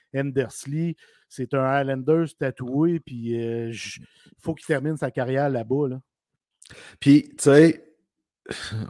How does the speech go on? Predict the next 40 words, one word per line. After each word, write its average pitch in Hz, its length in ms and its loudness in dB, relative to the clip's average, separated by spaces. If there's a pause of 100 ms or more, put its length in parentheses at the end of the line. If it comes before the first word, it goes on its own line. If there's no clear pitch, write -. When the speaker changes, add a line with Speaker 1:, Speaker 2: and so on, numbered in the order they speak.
(320)
Speaker 2:
c'est - 140 -12
parce 123 160 0
que 139 200 6
ce 139 160 4
club-là 135 460 6
a 127 100 8
beaucoup 117 280 0
de 139 120 4
beaux 143 280 2
éléments 120 540 0
quand 98 280 -4
même 123 340 -6
pour 117 260 -4
avoir 110 260 0
du 101 80 -6
succès, - 580 -6
tu - 80 -14
sais. 143 240 0 (400)
Euh, 90 800 -2 (300)
tu 170 260 2
sais, 127 100 -10
t'as, 131 140 4
t'as 143 160 2
Matthew 175 320 0
Barzal 139 560 2
qui 107 340 -4
est 98 60 -4
là, 101 260 -6 (440)
euh, 107 280 2
t'as 123 180 4
Noah 196 340 6
Dobson 156 680 2
qui, 113 240 -12
qui, 104 1080 -4
tu - 60 -14
sais, 135 160 -4
qui 131 120 -8
est 107 200 -2
le, 107 120 -6
le, 104 60 -8